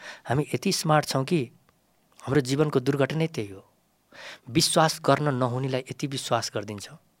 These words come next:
र जसमा विश्वास गर्नुपर्ने हो त्यसलाई शङ्कै शङ्का गरिदिन्छौँ। यसको तालमेलै रहेन। अनि समाजमा के भयो त? शङ्काको नजरले हेर्नु,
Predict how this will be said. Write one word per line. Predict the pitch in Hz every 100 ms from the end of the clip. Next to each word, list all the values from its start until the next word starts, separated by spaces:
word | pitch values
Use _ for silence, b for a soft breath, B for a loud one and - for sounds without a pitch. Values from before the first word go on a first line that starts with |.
| _ _ B B B
र | 120
जसमा | 139 - 131
विश्वास | 117 - 127 -
गर्नुपर्ने | 117 120 113 117 117
हो |
त्यसलाई | 110 113 110
शङ्कै | - 113 117
शङ्का | - 107 104
गरिदिन्छौँ। | 101 101 _ - - _ - - -
यसको | 160 - -
तालमेलै | - 117 120 127 123
रहेन। | 131 - 104 - _ _ _ _ B B B -
अनि | 160 226 -
समाजमा | - 135 156 160
के | 165 214
भयो | 180
त? | 180 247 - _ _ _ _ _ _
शङ्काको | - - 127 135 123
नजरले | 131 120 120 117
हेर्नु, | 107 107 101